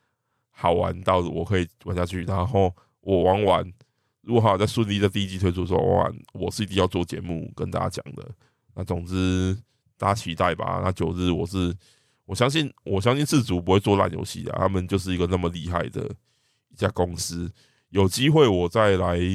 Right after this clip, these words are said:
为赤足做一个特别节目好了，来聊聊他们的返校以及还愿以及九日这样，或许是一个还不错。因为大家，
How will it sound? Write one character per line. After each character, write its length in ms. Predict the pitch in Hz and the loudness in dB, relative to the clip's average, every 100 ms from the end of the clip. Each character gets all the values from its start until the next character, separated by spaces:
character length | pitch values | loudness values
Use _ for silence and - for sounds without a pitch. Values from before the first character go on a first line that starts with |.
| - | 4
为 140 | 110 | 4
赤 240 | 98 - 98 | 4 0 -2
足 220 | 73 82 | -4 -8
做 220 | 82 95 | -2 0
一 60 | 90 | 0
个 80 | 85 | 0
特 180 | 104 | 0
别 140 | 90 87 | 0 -2
节 120 | 87 | -4
目 180 | 87 87 | -2 -4
好 160 | 85 - | -4 -4
了， 100 | 85 | -4
来 140 | 90 | -2
聊 160 | 90 90 | 0 2
聊 120 | 82 | 2
他 80 | 92 | 0
们 140 | 87 | -2
的 140 | 82 | -4
返 200 | 82 - | -4 -6
校 320 | - - 92 76 | -4 -2 -2 -2
以 80 | |
及 440 | - - - 71 - _ _ | -12 -12 -12 -10 -12 _ _
还 200 | - 82 87 | -4 -4 -2
愿 240 | 95 85 - _ _ _ _ - | 0 0 -2 _ _ _ _ -16
以 80 | 92 | -10
及 140 | 90 | -10
九 280 | 82 85 87 | -6 -6 -4
日 200 | 92 87 | -4 -6
这 140 | - - | -6 -8
样， 120 | 98 _ _ _ _ | -10 _ _ _ _
或 140 | 92 90 | -4 -4
许 160 | 80 | -4
是 180 | 85 90 | -6 -6
一 60 | 85 | -4
个 80 | |
还 100 | 87 | -4
不 80 | 85 | -6
错。 260 | 87 87 85 | -2 0 0
因 80 | 92 | 0
为 60 | |
大 220 | 90 87 | 2 2
家， 80 | 87 | 2